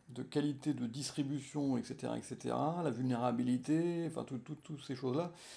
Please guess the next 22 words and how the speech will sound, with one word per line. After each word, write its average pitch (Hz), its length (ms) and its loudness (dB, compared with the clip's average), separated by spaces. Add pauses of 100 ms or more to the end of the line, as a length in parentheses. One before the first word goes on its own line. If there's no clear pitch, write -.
(200)
sont 151 200 0
des 135 460 4
critères 175 520 4
qui 147 100 0
interviennent 139 540 4
quand 131 240 0
on 123 60 6
intervient 131 580 0
faible. 151 520 4 (640)
Quand 160 220 2
on 151 80 6
intervient 143 460 4
avec 123 180 4
la 127 80 2
valeur 127 220 6
d'une 117 100 2
véritable 123 460 2
ouverture, 123 560 0
donc 113 200 -4
à - 60 -8
partir 113 300 -4
de, - 80 -8